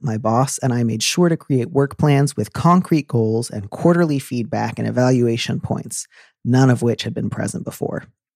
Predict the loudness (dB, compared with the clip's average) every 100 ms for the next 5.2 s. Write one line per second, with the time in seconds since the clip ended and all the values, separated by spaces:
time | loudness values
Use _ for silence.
0 | _ -20 -20 _ 0 2 2 0 0 -2
1 | -6 -6 -8 -8 -8 -4 -4 -2 -4 -4
2 | 0 2 2 -2 -2 -2 -4 0 2 2
3 | -2 -8 -14 -14 -10 0 2 2 2 2
4 | 0 -2 2 2 2 0 -2 0 -2 -2
5 | -8 -16